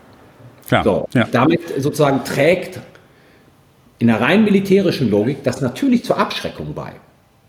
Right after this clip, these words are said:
Speaker 1: Hm.
Speaker 2: So.
Speaker 1: Das ist so ein bisschen Absprechung mit Spieltheorie, ne? Das ist, das
Speaker 2: Ja, natürlich,
Speaker 1: ist, äh,
Speaker 2: klar.
Speaker 1: ist so ein bisschen
Speaker 2: Ja.
Speaker 1: die Überlegung, die da reingehen, ne?
Speaker 2: Ja,
Speaker 1: Das ist
Speaker 2: absolut.
Speaker 1: so, ja,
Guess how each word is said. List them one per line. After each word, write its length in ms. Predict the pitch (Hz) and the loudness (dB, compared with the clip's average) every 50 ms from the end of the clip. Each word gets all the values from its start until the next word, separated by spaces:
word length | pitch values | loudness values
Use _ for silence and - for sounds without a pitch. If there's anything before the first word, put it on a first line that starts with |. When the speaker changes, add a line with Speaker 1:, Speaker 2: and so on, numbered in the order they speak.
| _ _ _ _ | _ _ _ _
Speaker 1:
Hm. 320 | - 110 98 92 90 98 98 - _ _ _ - | 0 2 4 4 2 2 0 -4 _ _ _ -10
Speaker 2:
So. 100 | - 90 - - - - - - - | -10 -10 -10 -10 -16 -20 -18 -14 -10
Speaker 1:
Das 40 | 123 | -4
ist 60 | - | 0
so 60 | 131 | 0
ein 20 | 143 | 2
bisschen 220 | 156 - - 147 | 2 2 2 2
Absprechung 480 | 147 147 - - - 170 151 135 143 139 | 2 0 -2 0 0 0 2 4 4 4
mit 160 | 135 131 - | 4 2 0
Spieltheorie, 720 | - - 151 160 160 - - 98 92 90 92 90 87 90 | 0 0 2 2 2 2 0 0 0 2 0 0 2 2
ne? 180 | 92 117 156 151 | 2 0 0 -2
Das 140 | - 123 120 | -2 -2 0
ist, 260 | 131 123 127 - - | -2 -2 -4 -4 0
das 60 | - | 2
Speaker 2:
Ja, 60 | 180 202 | 4 4
natürlich, 280 | 226 226 - - - - | 4 2 2 2 2 2
Speaker 1:
ist, 40 | - | 2
äh, 40 | 113 | 2
Speaker 2:
klar. 240 | - - - - | 0 0 0 -2
Speaker 1:
ist 140 | - 117 - | -8 -10 -8
so 60 | - | -6
ein 20 | 127 | -6
bisschen 240 | 123 127 - 127 143 | -4 -2 0 2 2
Speaker 2:
Ja. 80 | 151 | 2
Speaker 1:
die 20 | 117 | 2
Überlegung, 240 | 123 123 120 120 | 2 4 4 4
die 60 | 110 113 | 4 2
da 80 | 110 | 2
reingehen, 400 | 107 107 107 104 104 101 95 87 | 2 2 2 2 2 0 0 0
ne? 100 | 95 110 107 | 0 -2 -2
Speaker 2:
Ja, 80 | 143 | -2
Speaker 1:
Das 180 | 139 - - - | -2 -2 -2 -2
ist 60 | 107 | -2
Speaker 2:
absolut. 360 | 113 117 117 104 147 151 135 98 | 0 0 2 2 2 2 2 2
Speaker 1:
so, 60 | 110 | 0
ja, 100 | 131 | 0